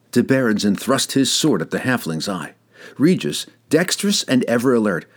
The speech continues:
managed to lurch out of the way, though the blade scratched the side of his head, and the momentum of his dodge sent him spinning to the ground. With an unemotional, disturbingly cold-blooded calm, the dark-haired man closed in again.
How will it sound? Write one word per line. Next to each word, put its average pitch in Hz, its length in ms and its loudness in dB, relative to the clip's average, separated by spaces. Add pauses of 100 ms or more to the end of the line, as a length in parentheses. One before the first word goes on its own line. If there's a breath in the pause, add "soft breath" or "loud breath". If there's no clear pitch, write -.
(160 loud breath)
managed 156 380 2
to 113 80 2
lurch 110 400 0
out 107 140 -4
of 98 80 -4
the 98 60 0
way, 85 300 -2 (380 loud breath)
though 143 220 4
the 131 120 0
blade 143 460 0
scratched - 400 -2
the 104 80 -4
side 123 260 -2
of 78 80 -6
his 82 160 -6
head, 107 320 -2 (180)
and 82 120 -6
the 80 40 -4
momentum 131 540 0
of 113 120 -2
his 87 140 -6
dodge 82 440 -2
sent - 280 -2
him 110 100 -2
spinning 131 420 0
to 90 80 -6
the 85 100 -2
ground. 87 360 -4 (680 soft breath)
With 113 140 0
an 131 120 2
unemotional, 123 680 2
disturbingly 117 760 0
cold-blooded 151 800 0
calm, 92 400 -4 (340 soft breath)
the 92 80 -6
dark-haired 104 560 0
man 90 320 -2
closed 85 540 -2
in 80 80 -4
again. 80 400 -6